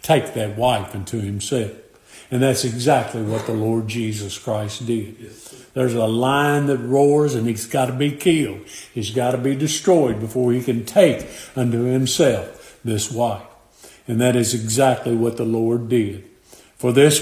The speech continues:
Speaker 1: purpose," we read, "the Son of God was manifested, that he might destroy the works of the devil."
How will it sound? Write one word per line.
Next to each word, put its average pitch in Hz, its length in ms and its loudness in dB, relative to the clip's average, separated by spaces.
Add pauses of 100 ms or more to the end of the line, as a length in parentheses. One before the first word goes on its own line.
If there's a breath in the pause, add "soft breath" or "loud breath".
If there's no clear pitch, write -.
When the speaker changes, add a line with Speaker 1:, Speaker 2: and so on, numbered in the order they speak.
Speaker 1:
purpose," 110 680 -2 (360)
we 110 140 0
read, 95 340 -6 (520 loud breath)
"the 101 80 -6
Son 123 280 0
of 127 160 0
God 113 400 0
was 107 220 -4
manifested, 107 840 -4 (600 loud breath)
that 104 140 -6
he 110 180 0
might 120 380 0
destroy 117 580 -2 (580 loud breath)
the 110 80 -6
works 110 440 -2
of 101 80 -4
the 113 100 0
devil." 110 360 -2